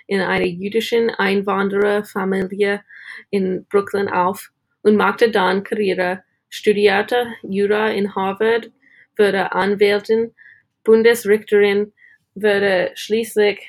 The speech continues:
neunzehnhundertdreiundneunzig von Bill Clinton vor den obersten Gerichtshof der U S A nominiert. Sie war die zweite Frau in der Geschichte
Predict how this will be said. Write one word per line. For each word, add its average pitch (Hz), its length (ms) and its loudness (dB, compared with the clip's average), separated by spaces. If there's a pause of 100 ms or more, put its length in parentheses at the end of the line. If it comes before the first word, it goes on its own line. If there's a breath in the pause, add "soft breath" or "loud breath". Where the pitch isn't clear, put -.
(240 loud breath)
neunzehnhundertdreiundneunzig 196 3250 -2
von 185 240 -4
Bill 196 200 2
Clinton 196 500 -2
vor 185 260 0
den 180 460 -4 (420 loud breath)
obersten 202 1000 0
Gerichtshof 190 760 -2 (100)
der 175 220 -2
U 202 100 6
S 226 180 2
A 180 200 0
nominiert. 175 720 -4 (440 loud breath)
Sie 196 220 -8
war 180 180 4
die 185 160 -2
zweite 202 420 -2
Frau 165 440 0
in 180 120 -2
der 180 140 0
Geschichte 196 760 -4